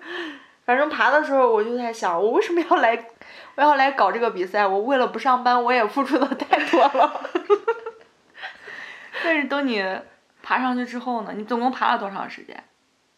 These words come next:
Speaker 1: 爬了有一个小时吗？其实也没多久。
Speaker 2: 嗯。
Speaker 1: 但是那个，我们的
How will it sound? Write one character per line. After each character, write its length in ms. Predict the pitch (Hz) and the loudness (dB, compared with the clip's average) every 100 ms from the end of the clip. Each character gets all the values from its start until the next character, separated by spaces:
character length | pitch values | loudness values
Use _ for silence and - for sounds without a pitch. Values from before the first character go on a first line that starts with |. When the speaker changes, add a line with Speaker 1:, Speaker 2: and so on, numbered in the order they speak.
| _ | _
Speaker 1:
爬 360 | - - 240 269 | -20 -14 -8 -6
了 460 | 311 294 254 208 196 | -4 -4 -4 -6 -10
有 160 | 233 214 | -12 -10
一 100 | 220 | -10
个 100 | 311 | -12
小 240 | 220 185 | -14 -18
时 160 | 180 190 | -20 -20
吗？ 220 | 208 226 _ _ _ _ _ _ _ | -20 -20 _ _ _ _ _ _ _
其 160 | - 277 | -16 -8
实 80 | 294 | -6
也 140 | 254 | -6
没 200 | 180 190 | -6 -12
多 240 | 214 214 | -10 -10
久。 380 | 208 - 50 - _ | -10 -12 -14 -14 _
Speaker 2:
嗯。 320 | 185 180 170 175 _ _ _ | -16 -14 -16 _ _ _ _
Speaker 1:
但 180 | 254 | -6
是 120 | 247 247 | -6 -8
那 160 | 269 | -8
个， 160 | 262 220 214 _ _ _ | -8 -10 -12 _ _ _
我 200 | - 196 | -14 -12
们 140 | 185 202 | -12 -10
的 140 | 220 | -12